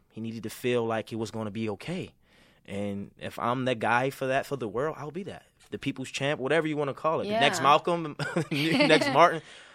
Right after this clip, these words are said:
Speaker 1: But I just believe that, man, we can all win. It's not gonna be easy, but it's worth it if you really wanna do it. So,
Speaker 2: Definitely. I think
Speaker 1: just
Speaker 2: you
Speaker 1: proud
Speaker 2: kind
Speaker 1: of
Speaker 2: of
Speaker 1: my
Speaker 2: already answered my next question. I was just gonna say, like, with the motivational speaking and personal
Speaker 1: Yeah.
Speaker 2: training, like, how does that cross into your
Speaker 1: Yeah.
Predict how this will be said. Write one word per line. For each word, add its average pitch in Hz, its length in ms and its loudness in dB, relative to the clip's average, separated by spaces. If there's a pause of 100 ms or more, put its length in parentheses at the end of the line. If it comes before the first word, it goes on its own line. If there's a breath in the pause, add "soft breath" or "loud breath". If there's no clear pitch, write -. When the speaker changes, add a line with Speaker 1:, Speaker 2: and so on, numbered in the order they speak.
(120 loud breath)
Speaker 1:
But - 120 -16
I 151 100 -6
just 147 220 -8
believe 156 460 -4
that, 151 220 -10
man, 156 260 -8
we 165 80 -6
can - 220 -14
all 139 300 2
win. 151 300 -4
It's - 160 -12
not 185 140 -10
gonna 135 180 -8
be 95 220 -12
easy, 196 420 -4 (460 soft breath)
but 113 120 -4
it's 98 140 -8
worth 101 240 -10
it 92 80 -12
if 95 140 -16
you 92 80 -14
really 90 220 -12
wanna 80 220 -18
do 69 200 -16
it. - 80 -20 (180)
So, - 140 -8
Speaker 2:
Definitely. 190 680 -8 (160)
I - 40 -12
think 185 100 -12
Speaker 1:
just 233 180 -4
Speaker 2:
you 233 40 -4
Speaker 1:
proud 127 200 4
Speaker 2:
kind 190 120 -2
Speaker 1:
of 104 60 -4
Speaker 2:
of 87 120 -14 (320 soft breath)
Speaker 1:
my - 40 -6
Speaker 2:
already 190 200 -2
answered 180 360 -6
my 170 100 -6
next - 280 -10
question. - 360 -8
I 165 40 -8
was 165 100 -8
just 170 120 -14
gonna 175 140 -8
say, 180 260 -2
like, 165 200 -4
with 180 140 -10
the 185 60 -8
motivational 170 520 -4
speaking 175 420 -4
and 170 80 -4
personal 170 340 -6
Speaker 1:
Yeah. 151 60 -10
Speaker 2:
training, 170 380 -6
like, 165 140 -10
how 160 120 -6
does 160 120 -10
that 143 220 -6
cross 160 300 -10
into 160 240 -14
your 151 320 -10 (220 loud breath)
Speaker 1:
Yeah. - 160 -14